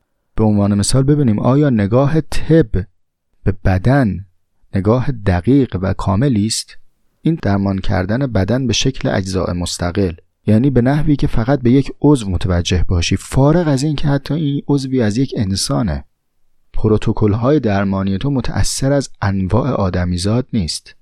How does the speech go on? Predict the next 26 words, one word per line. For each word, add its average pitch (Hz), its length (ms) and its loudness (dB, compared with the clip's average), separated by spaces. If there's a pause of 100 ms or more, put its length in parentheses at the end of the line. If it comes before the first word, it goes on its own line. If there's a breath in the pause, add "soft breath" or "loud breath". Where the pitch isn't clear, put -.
(220)
به 120 140 4
ذهن 151 520 2
پشت - 460 0 (140)
این 110 260 0
کلیه 101 500 2
و 101 180 0
روده 98 240 0
و 98 160 -2
مغز 117 360 -2
هم 120 220 -2
کاری 120 260 -4
نداشته 87 480 -2
باشی. 78 420 -6 (960)
گویی 139 260 4
مکانیکی 127 840 2
باشی 135 420 2
که 120 120 -4
فقط 113 540 -2
موضوعی 104 640 2
که 120 100 0
داری 98 180 4
بهش 92 340 2
آچار 95 400 2
میندازی 95 440 0
گوشتی 101 440 0
است. - 300 -8